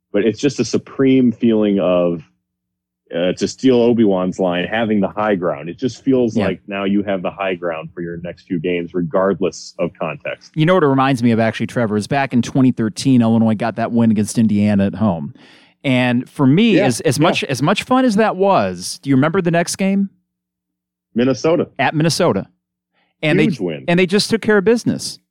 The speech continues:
Speaker 2: And that was a pretty decent Minnesota team. I don't know if they were N C double A
Speaker 1: No, that
Speaker 2: tournament.
Speaker 1: was a,
Speaker 2: Or that
Speaker 1: that
Speaker 2: was
Speaker 1: was
Speaker 2: a
Speaker 1: a
Speaker 2: really
Speaker 1: good
Speaker 2: good
Speaker 1: team. I mean,
Speaker 2: Minnesota.
Speaker 1: they had, they
Speaker 2: That's
Speaker 1: had,
Speaker 2: right.
Speaker 1: uh, Mbakwe, and I think they went to the second round, and then Tubby Smith got fired
Speaker 2: That's right.
Speaker 1: inexplicably.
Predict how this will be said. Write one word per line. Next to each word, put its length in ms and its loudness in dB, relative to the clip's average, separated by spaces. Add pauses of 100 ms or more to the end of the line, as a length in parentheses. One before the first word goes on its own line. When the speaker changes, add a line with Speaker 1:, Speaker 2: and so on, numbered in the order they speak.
(240)
Speaker 2:
And 140 2
that 100 2
was 180 2
a 60 0
pretty 380 -4
decent 420 -2
Minnesota 420 2
team. 220 0
I 80 2
don't 120 2
know 100 4
if 80 -4
they 80 0
were 260 0 (320)
N 120 0
C 100 -2
double 200 2
A 40 0
Speaker 1:
No, 0 -
that 100 0
Speaker 2:
tournament. 320 2
Speaker 1:
was 100 2
a, 20 -4 (800)
Speaker 2:
Or 80 2
that 60 4
Speaker 1:
that 40 4
Speaker 2:
was 60 0
Speaker 1:
was 60 2
Speaker 2:
a 20 4
Speaker 1:
a 100 2
Speaker 2:
really 160 4
Speaker 1:
good 120 4
Speaker 2:
good 60 0
Speaker 1:
team. 80 2
I 40 0
mean, 180 -2
Speaker 2:
Minnesota. 80 -4
Speaker 1:
they 60 -6
had, 240 -8
they 80 -8
Speaker 2:
That's 100 -6
Speaker 1:
had, 80 -2
Speaker 2:
right. 160 0
Speaker 1:
uh, 320 -6
Mbakwe, 960 -4
and 400 -10
I 60 -14
think 260 -8
they 80 -2
went 240 -2
to 80 -6
the 100 -4
second 380 -8
round, 380 -10
and 80 -12
then 120 -14
Tubby 300 -6
Smith 260 -8
got 220 -10
fired 260 -10
Speaker 2:
That's 220 -6
right. 140 -2
Speaker 1:
inexplicably. 340 -12